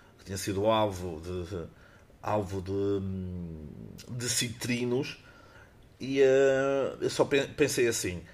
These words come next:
ainda bem que Cher-, Chernobyl não é em Portugal, porque se fosse em Portugal, ou muito próximo de Portugal, como é o caso de Aceredo, nós íamos para lá e fodíamos aquilo tudo.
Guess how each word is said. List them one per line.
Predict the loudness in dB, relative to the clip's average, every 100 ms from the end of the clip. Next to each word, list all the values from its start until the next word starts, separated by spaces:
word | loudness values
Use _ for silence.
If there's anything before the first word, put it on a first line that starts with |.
| -8
ainda | -2 6 8
bem | 8 4
que |
Cher-, | 2 6 6 4
Chernobyl | 2 2 2 0 2 2 0 -6 -16 -6
não | 0 2
é | 2
em | 0
Portugal, | -4 -4 -2 -2 -4
porque | -10
se | -4
fosse | -2 0
em | -2
Portugal, | -6 0 4 6
ou | 6
muito | 4 0 -4 0
próximo | 4 4 2 -6
de |
Portugal, | -8 -12 -4 -2 -2
como | -4 -6
é | -6
o |
caso | -2 0 0 -2
de |
Aceredo, | -6 -6 -6 -4 -6 -10 -14 -20 -20 -20 -20 -14
nós | -4 0
íamos | 2 0
para | 0 2
lá | 4 4 2
e |
fodíamos | 0 -6 -6 -4 -4 -6
aquilo | -6 -4 -4
tudo. | -2 -4 -4